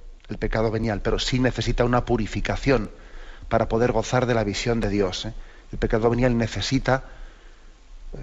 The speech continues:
alguien que, bueno, pues que muere sin purificar también sus pecados veniales, necesita una purificación ulterior, posterior, ¿eh? en el purgatorio para poder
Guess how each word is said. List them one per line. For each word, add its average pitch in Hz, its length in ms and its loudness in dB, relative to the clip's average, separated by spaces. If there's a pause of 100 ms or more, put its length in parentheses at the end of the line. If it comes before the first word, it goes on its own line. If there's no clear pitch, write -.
(480)
alguien 113 340 0
que, 110 540 2
bueno, 123 260 -4
pues 117 140 -4
que 110 140 -2
muere 123 220 4
sin 123 220 0
purificar 120 640 2
también 117 220 -2
sus 107 160 -6
pecados 123 340 2
veniales, 123 340 4
necesita 123 540 2
una 127 300 0
purificación 120 680 0
ulterior, 120 420 2
posterior, 120 680 2 (160)
¿eh? 113 140 -12 (560)
en 117 100 0
el 117 80 0
purgatorio 120 540 2
para 123 240 4
poder 131 400 2